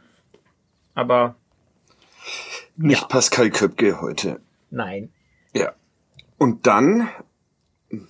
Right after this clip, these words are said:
Speaker 2: ungefähr eine Minute später, war das Spiel schon verloren.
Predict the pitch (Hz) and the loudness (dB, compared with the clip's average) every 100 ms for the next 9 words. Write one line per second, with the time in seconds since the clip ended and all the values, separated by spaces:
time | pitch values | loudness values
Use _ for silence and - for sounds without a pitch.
0 | _ - 117 110 110 101 135 127 117 117 | _ -6 -4 -2 0 2 2 2 0 -2
1 | - 117 - 165 90 82 110 123 117 - | -2 0 2 2 2 2 2 2 2 0
2 | - - 123 143 139 - 113 - 104 92 | -6 -6 -2 0 0 0 -2 0 2 2
3 | 113 - | -2 -4